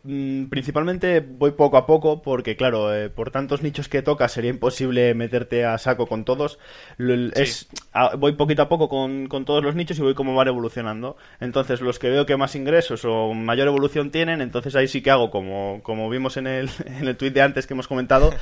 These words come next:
Speaker 2: <laughs>
Speaker 1: pues sí que a lo
Speaker 2: Sí.
Speaker 1: mejor se me va la pinza y digo, "Venga, va, voy a saco", y le meto bastantes <laughs> enlaces ahí de golpe.
Speaker 2: Sí.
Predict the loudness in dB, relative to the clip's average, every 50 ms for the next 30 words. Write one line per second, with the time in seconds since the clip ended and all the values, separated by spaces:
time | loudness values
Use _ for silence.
0 | -8 -10 -16 -16 -18 -8 2 2 2 4 4 2 8 10 10 10 10 8 4 4
1 | 2 2 2 0 2 6 6 8 8 8 6 4 -2 0 2 2 2 4 4 2
2 | 2 2 4 4 6 6 4 4 4 2 2 2 0 -2 0 0 0 0 0 0
3 | -2 -4 -4 -4 -2 -2 0 0 -2 -4 -6 -4 -4 -4 -2 -2 -4 -6 -4 -2
4 | 0 0 2 0 0 -2 -6 -6 -4 0 0 0 0 2 0 0 0 0 0 -2
5 | -2 0 0 -2 -2 -4 0 0 0 0 0 -6 -14